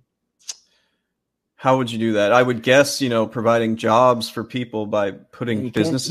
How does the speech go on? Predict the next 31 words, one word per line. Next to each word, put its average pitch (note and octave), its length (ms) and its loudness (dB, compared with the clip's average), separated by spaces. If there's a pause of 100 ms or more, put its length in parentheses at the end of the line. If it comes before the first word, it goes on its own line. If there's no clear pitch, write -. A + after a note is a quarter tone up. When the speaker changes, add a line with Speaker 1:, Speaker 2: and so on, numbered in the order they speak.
Speaker 2:
you C#3 60 -2
know, D#3 60 2
Speaker 1:
there? D#3+ 60 4
Speaker 2:
it's D#3+ 140 -2
not, D#3+ 220 -2
not, D#3+ 200 -2
no, D3+ 140 4
no, D3 140 6
no. C#3 80 6
Speaker 1:
No? C3+ 200 6
Speaker 2:
You're, C#3+ 100 2
you're, D3+ 340 -2
you're D3+ 180 4
the D#3+ 60 6
government. C#3+ 340 6
You B2+ 60 2
don't D#3 140 6
create B2 360 4
jobs. A2 340 4
What, A#2 80 2
are A2+ 40 2
you G#2+ 100 2
gonna G#2 180 2
just G#2 200 -8
print C3 160 2
off A#2 180 4
random, A#2 440 0
you B2+ 80 -6
know, G2 380 0
Chad A2+ 380 0
bucks? - 380 2